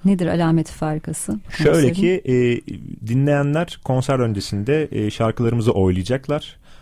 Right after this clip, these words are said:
Speaker 2: Atıyorum işte Madem şarkısını, şu janrada mı, bu janrada mı diye. Önden bir oylama yapıyorlar. Daha sonrasında sahneye geldiklerinde, konsere geldiklerinde de birer bileklikleri oluyor.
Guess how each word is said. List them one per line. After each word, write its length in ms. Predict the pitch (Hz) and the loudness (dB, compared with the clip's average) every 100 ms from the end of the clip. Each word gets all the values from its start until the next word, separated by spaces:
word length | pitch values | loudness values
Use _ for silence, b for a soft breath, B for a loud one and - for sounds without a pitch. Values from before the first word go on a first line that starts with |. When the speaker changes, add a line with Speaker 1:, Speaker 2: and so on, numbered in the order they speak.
| - | -12
Speaker 2:
Atıyorum 440 | - - 78 95 | -8 -6 -4 -6
işte 380 | 73 - 82 85 | -8 -8 -4 -2
Madem 380 | 87 87 85 78 | 0 0 0 -2
şarkısını, 600 | - - - - 87 101 - | -4 -8 -10 -6 -4 -2 0
şu 140 | 107 | 2
janrada 380 | 95 80 76 - | 4 2 0 0
mı, 200 | 98 104 | 0 2
bu 100 | 104 | 4
janrada 360 | 87 76 76 67 | 2 0 -4 -8
mı 140 | - | -6
diye. 260 | - 151 190 b b b b | -4 -4 -6 b b b b
Önden 360 | 135 143 139 139 | -2 2 2 4
bir 40 | |
oylama 300 | 139 143 143 | 4 6 4
yapıyorlar. 480 | 110 - 82 131 147 | 2 0 0 0 0
Daha 180 | 127 139 | -2 0
sonrasında 540 | 139 131 123 127 127 | -2 -4 -4 -6 -6
sahneye 400 | 147 120 113 120 | -4 -2 -2 -2
geldiklerinde, 640 | 120 113 113 - 110 117 95 | -2 -2 -2 -4 -4 -2 -2
konsere 360 | 90 90 95 | -2 -2 -2
geldiklerinde 640 | 95 92 87 98 98 107 101 | -2 -2 -2 -4 -2 0 0
de 120 | 85 | 0
birer 260 | 87 85 | 0 0
bileklikleri 520 | 85 85 - - 95 113 | 0 -2 -4 -6 -2 -2
oluyor. 360 | 127 131 139 | -2 -2 -4